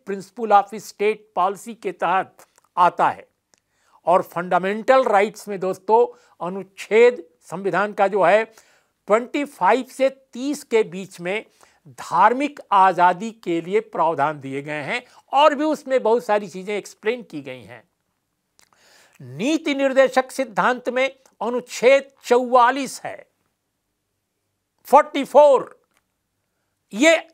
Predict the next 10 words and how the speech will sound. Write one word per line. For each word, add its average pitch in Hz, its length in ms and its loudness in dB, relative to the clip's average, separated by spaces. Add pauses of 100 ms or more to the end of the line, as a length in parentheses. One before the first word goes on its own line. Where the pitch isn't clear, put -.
(120)
नागरिक 233 720 0
संहिता 220 540 0
का 240 160 0
जो 220 140 -2
मसला 196 400 0
है, 180 160 -2
समान 160 400 -10
नागरिक 156 400 -10
संहिता 135 420 -14
का, - 300 -12